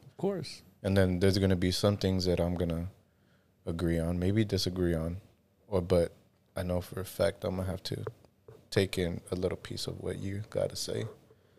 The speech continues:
Speaker 2: So, what's, what's the meaning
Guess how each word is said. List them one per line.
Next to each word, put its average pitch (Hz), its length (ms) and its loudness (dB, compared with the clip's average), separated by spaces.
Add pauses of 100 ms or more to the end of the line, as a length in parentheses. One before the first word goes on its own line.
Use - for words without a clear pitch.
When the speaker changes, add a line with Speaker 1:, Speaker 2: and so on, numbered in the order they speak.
(680)
Speaker 2:
So, 95 380 6 (680)
what's, - 480 -6 (1300)
what's - 180 -10
the 95 80 -2
meaning 90 420 0